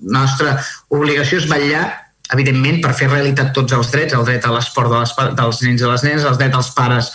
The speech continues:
a poder veure els seus fills quan practiquen l'esport, però també hi ha el dret a la salut i hem de vetllar pel dret a la salut. Imagino que no t'hauré convençut, però, però com a resposta, mm, és la que tinc, no te'n puc donar cap altra, Javi.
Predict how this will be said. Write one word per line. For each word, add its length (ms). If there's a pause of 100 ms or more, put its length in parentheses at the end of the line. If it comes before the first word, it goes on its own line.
(240)
a 120
poder 280
veure 180
els 80
seus 240
fills 260
quan 140
practiquen 360
l'esport, 500 (220)
però 140
també 160
hi 60
ha 60
el 80
dret 120
a 60
la 80
salut 280
i 60
hem 100
de 80
vetllar 200
pel 140
dret 100
a 80
la 80
salut. 540 (400)
Imagino 320
que 100
no 100
t'hauré 280
convençut, 580
però, 340
però 240
com 140
a 80
resposta, 540 (420)
mm, 460 (100)
és 80
la 100
que 120
tinc, 240
no 80
te'n 180
puc 140
donar 180
cap 140
altra, 260
Javi. 240